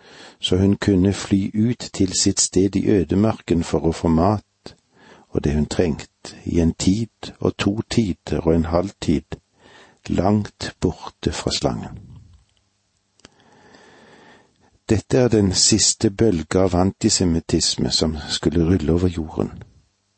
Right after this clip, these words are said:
og det er den verste. Fordi Satan er kastet ned på jorden, og han vet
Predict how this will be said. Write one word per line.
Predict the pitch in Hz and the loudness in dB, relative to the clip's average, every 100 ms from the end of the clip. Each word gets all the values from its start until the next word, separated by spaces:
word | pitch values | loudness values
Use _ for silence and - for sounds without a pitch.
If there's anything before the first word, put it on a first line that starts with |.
| _ _ - - - - | _ _ -20 -20 -10 -2
og | 82 76 - - - - - | 0 0 -4 -14 -14 -16 -2
det | 95 | 2
er | 98 | 2
den | 73 62 - | 2 0 -2
verste. | - - - - 90 - - _ _ _ _ _ _ _ _ _ - - - - | -4 -4 -4 -6 -10 -14 -20 _ _ _ _ _ _ _ _ _ -20 -18 -20 -6
Fordi | - 80 95 | -2 2 2
Satan | - 98 113 117 110 | 2 2 2 2 2
er | 104 | 2
kastet | - 95 80 82 | 2 0 0 0
ned | 82 76 - | 2 0 0
på | 80 | -2
jorden, | 78 69 - 64 - - _ _ _ _ _ _ - | 0 -2 -4 -6 -6 -16 _ _ _ _ _ _ -4
og | 78 | 0
han | 85 87 80 | 2 2 2
vet | 90 98 _ - | 0 -2 _ -20